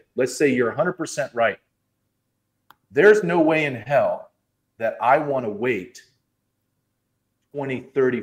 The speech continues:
forty years for these people to get the hell out of my country. Nope. No,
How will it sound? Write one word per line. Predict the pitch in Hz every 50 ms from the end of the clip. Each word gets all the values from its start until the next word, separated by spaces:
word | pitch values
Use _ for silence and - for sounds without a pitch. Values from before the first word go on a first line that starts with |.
| - - -
forty | 135 127 110 98 98
years | 98 110 123 117 101 90 90 - - - _ _ _ _ _ _ _ _ _ _
for | - 113 104
these | 117 123 120 -
people | - - 123 120 - 107 101
to | 95 -
get | 101 113 -
the | - -
hell | - 110 107 104
out | 98 101
of | 98
my | 95 92 92
country. | 92 - 110 110 110 - - - _ _ _ _ _ _ _ _ -
Nope. | 147 175 - - - - _ _ _ _ _ _ _ -
No, | 117 117 107 -